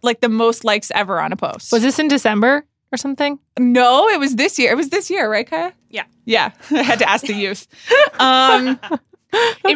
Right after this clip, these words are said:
Speaker 2: Okay.
Speaker 1: this year, and their goal was to get the most likes ever on an Instagram post, and specifically to get more likes than the
Speaker 2: Oh, so she
Speaker 1: most
Speaker 2: was, like,
Speaker 1: liked
Speaker 2: impli-
Speaker 1: Kylie
Speaker 2: I
Speaker 1: Instagram
Speaker 2: see.
Speaker 1: post.
Speaker 2: So she was implying that,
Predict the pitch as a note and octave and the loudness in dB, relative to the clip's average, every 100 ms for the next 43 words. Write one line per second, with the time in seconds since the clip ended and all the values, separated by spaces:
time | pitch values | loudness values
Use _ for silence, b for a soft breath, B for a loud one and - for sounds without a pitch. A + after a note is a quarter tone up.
0 | C#4+ A3+ B4+ - B3+ A3 C4+ A4+ _ - | 4 4 2 0 0 2 0 -2 _ 0
1 | B3+ B3+ B3+ B3 A3 C4 A#3+ C4 C4+ C4+ | 2 4 4 0 2 2 4 2 2 2
2 | C4+ A#3+ A3+ A3 A3 A3+ A#3+ A#3 G#3+ G#3 | -2 -4 -4 -2 -2 -2 -2 -2 0 0
3 | G#3 G3+ E3+ G3+ - G3+ G3 A3+ D4+ G#3 | -2 -4 -4 -6 -6 -6 -4 -4 -4 -6
4 | G3+ A3+ A3 G3 - G3 G3+ G3+ F#3+ F#3+ | -8 -8 -6 -6 -6 -8 -4 -4 -4 -6
5 | F3+ E3 - G3 F#3 C#4 C4 C4+ A3+ C4+ | -4 -6 -8 -12 -2 0 2 0 0 2
6 | C4 A#3+ B3+ G#3 A3+ A#3+ - - G#3 G3 | 2 4 2 2 0 0 2 0 0 -6
7 | F3+ E3+ G#3 G#3+ G3 F3 E3 C3+ F#3 G3+ | -6 -6 -2 0 -2 -2 -2 -4 -6 -10
8 | - A#3+ C4 A#3+ A3 A3 A3 G3+ G3+ G3+ | -4 -2 0 2 2 0 2 2 2 2
9 | G3 F#3 F#3+ | 2 2 0